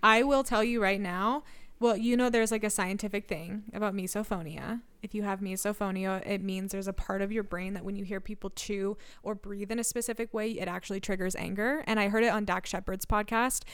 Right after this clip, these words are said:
and they've done studies on it that show that people with misophonia, it's one of the main things they argue about in their relationship.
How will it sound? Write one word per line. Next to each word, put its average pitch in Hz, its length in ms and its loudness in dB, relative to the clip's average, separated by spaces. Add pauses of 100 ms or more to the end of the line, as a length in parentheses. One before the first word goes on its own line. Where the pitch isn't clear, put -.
(200)
and 214 100 2
they've 220 100 4
done 208 220 2
studies 202 420 0
on 208 140 2
it 202 140 -2
that 190 180 -2
show 190 460 0 (320)
that 190 280 4
people 202 300 2
with 196 140 0
misophonia, 190 680 -2
it's 190 220 -4
one 196 200 -2
of 190 60 -2
the 185 80 -2
main 180 280 -2
things 190 180 0
they 190 100 0
argue 185 380 0
about 202 340 2
in 185 160 -2
their 185 120 -4
relationship. 185 720 -2